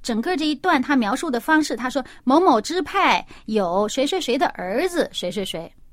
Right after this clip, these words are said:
那你看，我们见到这个某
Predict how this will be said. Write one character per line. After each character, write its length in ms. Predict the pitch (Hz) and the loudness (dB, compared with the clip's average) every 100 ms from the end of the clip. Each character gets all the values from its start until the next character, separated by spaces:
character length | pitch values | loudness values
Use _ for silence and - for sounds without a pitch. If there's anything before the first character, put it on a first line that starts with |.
| - - - _ - - - - - - - - - - | -20 -20 -20 _ -20 -20 -20 -20 -20 -20 -20 -20 -20 -10
那 180 | 220 196 - - | -8 -8 -14 -10
你 120 | - 349 | -4 -2
看， 120 | 453 453 - - - - | -2 -4 -8 -20 -20 -20
我 160 | - 311 | -2 2
们 100 | 330 | 4
见 120 | 415 494 | 4 2
到 140 | 427 381 | 4 4
这 180 | 403 | 2
个 340 | 349 302 269 - - - - - 302 262 | 2 2 2 -2 -14 -20 -20 -20 -20 -2
某 100 | 330 | 0